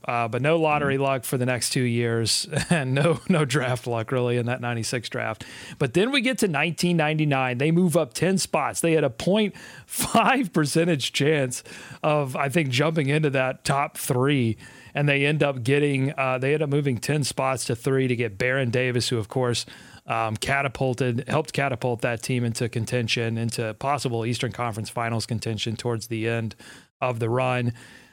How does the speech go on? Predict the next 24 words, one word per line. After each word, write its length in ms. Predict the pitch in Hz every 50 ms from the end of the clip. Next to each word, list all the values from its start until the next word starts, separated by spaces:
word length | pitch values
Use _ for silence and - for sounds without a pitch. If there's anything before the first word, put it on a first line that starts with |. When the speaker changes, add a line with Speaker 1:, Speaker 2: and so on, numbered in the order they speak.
| _ _ -
Speaker 1:
Uh, 240 | 135 143 147 147 143
but 120 | 139 143
then 140 | 135 151 156
you 100 | 156 151
only 240 | 151 170 175 175 151
have 220 | 143 160 156 147
to 300 | - - 147 143 139 135
look 340 | 131 135 143 151 151 139 -
a 80 | - 117
couple, 400 | - 147 143 151 143 143 156 - -
a 60 | - 123
couple 260 | - 165 175 180 170
of 60 | 147
years 340 | 139 147 151 156 147 131 117
after 640 | - - 131 135 143 143 - - 151 139 135 131 127 123
they 540 | - 135 120 123 135 131 131 127 127 127 120
get 240 | 113 131 131 117
back 300 | 107 139 143 147 147 -
into 100 | 156 139
the 60 | 127 120
league 240 | 123 131 131 131
as 140 | 127 120 98
the 80 | 120 107
Bobcats. 760 | 98 120 123 131 131 139 - - - 123 117 113 113 - -